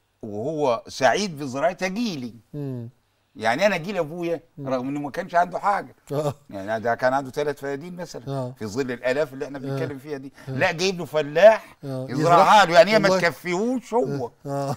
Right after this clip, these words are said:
Speaker 1: لكن هو حكاية ال-، احتقار ال-،
Speaker 2: آه.
Speaker 1: الفلاحة قعد فترة لحد جيلي. في
Speaker 2: مم.
Speaker 1: نابغين طبعا،
Speaker 2: آه.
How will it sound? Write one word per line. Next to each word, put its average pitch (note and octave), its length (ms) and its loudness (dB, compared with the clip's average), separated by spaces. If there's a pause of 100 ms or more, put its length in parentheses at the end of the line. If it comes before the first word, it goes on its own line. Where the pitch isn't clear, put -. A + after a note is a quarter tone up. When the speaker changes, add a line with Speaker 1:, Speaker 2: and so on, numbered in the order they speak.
(140)
Speaker 1:
لكن E3+ 340 0
هو A3+ 240 4
حكاية G#3 400 0
ال-، C#3 200 -10
احتقار C3+ 760 -2
ال-، C#3+ 260 -6
Speaker 2:
آه. A2+ 60 -4
Speaker 1:
الفلاحة C#3 680 0 (460)
قعد E3+ 260 6
فترة D#3 280 -2
لحد C#3 500 0
جيلي. F#2+ 440 -8 (240)
في B3 160 4
Speaker 2:
مم. B3 60 4
Speaker 1:
نابغين G3 500 6
طبعا، G2+ 500 2
Speaker 2:
آه. C3+ 280 -4